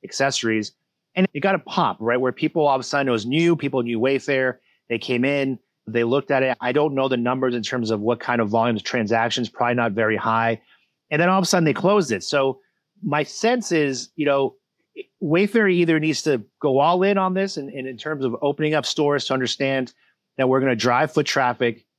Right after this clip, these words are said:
we're gonna do showrooming with it. The store footprint itself might be a net loss in terms of sales,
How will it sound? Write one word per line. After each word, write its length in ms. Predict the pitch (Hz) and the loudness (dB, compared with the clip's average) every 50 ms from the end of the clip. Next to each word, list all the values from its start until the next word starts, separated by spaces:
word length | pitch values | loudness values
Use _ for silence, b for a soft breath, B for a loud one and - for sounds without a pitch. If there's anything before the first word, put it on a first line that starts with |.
| _ _ | _ _
we're 140 | 113 117 113 | -6 -2 0
gonna 160 | 120 110 110 | 0 0 0
do 240 | 104 101 120 127 135 | -2 0 0 0 2
showrooming 580 | 131 - - 147 135 131 123 123 117 117 117 110 | 2 2 2 2 2 4 4 2 2 2 0 0
with 180 | 110 107 98 | 0 0 0
it. 180 | 110 113 185 b b b b b b b _ _ _ _ | 0 -2 -2 b b b b b b b _ _ _ _
The 100 | 123 120 | -2 -2
store 440 | - - - - - 156 160 165 160 | 0 -2 -2 0 2 4 4 4 2
footprint 420 | - - 165 156 - - 143 139 | 2 2 0 0 2 0 0 0
itself 360 | 120 - - 135 127 123 - - | 0 0 0 0 0 0 -2 -2
might 200 | 123 123 117 - | -4 -4 -2 0
be 80 | 135 | 0
a 60 | 123 | 0
net 280 | 113 117 127 127 127 - | 0 0 0 0 0 -2
loss 460 | 120 107 113 120 127 123 120 117 - | -4 -2 0 0 2 2 0 -2 -4
in 60 | 113 | -8
terms 260 | 104 - - 117 107 104 | -8 -6 -6 -6 -6 -6
of 80 | 98 | -8
sales, 540 | - - - 131 123 117 107 101 101 - - | -8 -4 -2 0 0 2 0 0 0 -4 -8